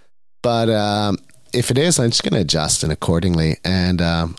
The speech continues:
I'd like to do it. I wanna get out there. Um, and, uh, we'll see. And what else? Of course, another little bikepacking adventure with my nephew. He wants to get on the bikes again. And how can I say no to that face? Um, yeah,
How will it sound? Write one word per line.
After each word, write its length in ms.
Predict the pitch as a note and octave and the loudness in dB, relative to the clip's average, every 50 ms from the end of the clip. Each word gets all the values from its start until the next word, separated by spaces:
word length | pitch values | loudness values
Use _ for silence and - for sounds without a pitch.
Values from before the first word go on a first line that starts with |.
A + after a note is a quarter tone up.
| - | -6
I'd 120 | - F2 F2 | -4 -2 0
like 340 | F2+ F#2+ F#2+ F#2+ G2 G#2 - | 2 2 4 2 2 0 -2
to 100 | - G2 | -4 -4
do 220 | F#2+ G2+ F2+ F2+ | 0 2 2 2
it. 100 | F2 D2 | 2 2
I 60 | D#2 | 0
wanna 320 | E2+ E2+ E2 F2 F#2 G2 F2 | 0 0 0 0 0 0 0
get 120 | F#2+ E2+ | 0 0
out 180 | E2 E2 D#2+ - | 0 -2 -2 -4
there. 280 | D#2 D#2 D#2+ E2 E2 - - | -4 -2 -2 -4 -4 -6 -8
Um, 440 | - C#2+ D2+ D2 C#2+ C#2 D2+ D#2 D2 - - - - - - - - - - - - - - - - - - - - | -8 -6 -6 -4 -6 -8 -10 -12 -16 -18 -20 -20 -20 -20 -20 -20 -20 -20 -20 -20 -20 -20 -20 -20 -20 -20 -18 -10 -6
and, 280 | C2+ D2+ D#2+ D#2+ D2+ D#2+ | -4 -2 -2 0 0 0
uh, 140 | D#2 D#2+ F2 | 0 0 2
we'll 100 | G#2+ A2+ | 2 2
see. 240 | - - C#3+ C#3 - - - - - - - - - - - - - - - - - - | 2 2 0 0 -2 -4 -16 -20 -20 -20 -20 -20 -20 -20 -20 -20 -20 -20 -20 -14 -4 0
And 100 | G2 A2 | 2 2
what 120 | A#2 A2 G#2+ | 4 4 2
else? 280 | G2+ F#2 - - - - - - | 0 0 -2 -4 -8 -8 -8 -4
Of 240 | D#2 G2 F#2 - | -2 -2 -2 0
course, 320 | - A#2 G2 E2+ D#2 - - | 0 0 0 2 0 2 2
another 180 | F#2 F#2+ F#2+ | 2 2 2
little 160 | F#2+ F#2 F2+ D#2+ | 2 2 2 2
bikepacking 460 | D#2+ D2+ D2+ - - - - - D2 | 0 -4 -4 -4 -6 -6 -4 -4 -4
adventure 340 | C#2 C#2 C#2 D2 - - D#2 | -2 -2 -2 -2 0 -2 -2
with 140 | C#2+ - | -2 -2
my 80 | C#2+ D2 | -4 -4
nephew. 380 | C2+ C2+ C#2+ - - - - - | -4 -4 -6 -4 -6 -6 -6 -6
He 160 | - - G2 | -6 -4 -2
wants 240 | F2 D2+ D#2+ - - | 0 0 -2 -2 -2
to 60 | F2 | 0
get 120 | E2 D#2 | 0 2
on 120 | D#2 D2+ E2+ | 2 2 0
the 80 | F2 | 0
bikes 280 | E2 - B1 - - - | 0 -2 -4 -4 -4 -4
again. 260 | D2 C2+ A#1+ B1 C#2+ | -4 -4 -4 -4 -4
And 180 | B1+ - - - - - - - - - - - | -6 -8 -12 -20 -20 -20 -20 -20 -20 -20 -12 -4
how 160 | - E3 D#3+ | -2 0 0
can 120 | - - G#2 | 2 2 0
I 60 | D#2 | 0
say 180 | - - F#2+ | 2 0 2
no 180 | D#2+ E2+ F2+ F2+ | 2 2 2 2
to 60 | D#2 | 2
that 260 | C#2 - - - - - - - - | 0 -2 -4 -6 -10 -20 -18 -10 -8
face? 360 | - - - - - - - - - - - - - - - - - - - - - - - - - - - - - | -6 -4 -2 0 0 -2 -2 -4 -10 -20 -20 -20 -20 -20 -20 -20 -20 -20 -20 -20 -20 -20 -20 -20 -20 -20 -14 -6 -4
Um, 480 | B2+ C#3+ D3 D3+ D3+ D3+ D3+ D3 C3+ - | -2 0 0 0 0 2 0 0 0 0
yeah, 240 | - D3 F#3+ - | 0 0 0 0